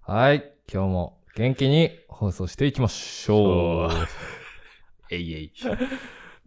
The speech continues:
Speaker 2: 早速お便り届いてますんで。
Speaker 1: はいはい。
Speaker 2: 読ませていただきます。
Speaker 1: はい。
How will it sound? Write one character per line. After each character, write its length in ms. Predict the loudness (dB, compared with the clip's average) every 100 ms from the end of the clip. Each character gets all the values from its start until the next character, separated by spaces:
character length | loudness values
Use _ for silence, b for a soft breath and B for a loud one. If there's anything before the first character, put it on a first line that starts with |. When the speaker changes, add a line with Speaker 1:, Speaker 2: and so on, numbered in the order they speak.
| B B B B B
Speaker 2:
早 120 | -2
速 260 | 2 0 2
お 100 | 2
便 300 | 6 8 10
り 280 | 8 6 4
届 280 | 6 6 8
い 40 |
て 80 | 4
ま 80 | 4
す 120 | 0
ん 100 | -4
で。 180 | -4 -6 -12 B -14
Speaker 1:
は 240 | 0 2
い 80 | 4
は 140 | 2
い。 100 | -2 B B B -4
Speaker 2:
読 100 | -2
ま 80 |
せ 80 | -2
て 80 | -4
い 40 |
た 40 | -2
だ 40 | 2
き 80 |
ま 80 | 0
す。 320 | 0 -8 -6
Speaker 1:
は 160 | 0 2
い。 160 | 0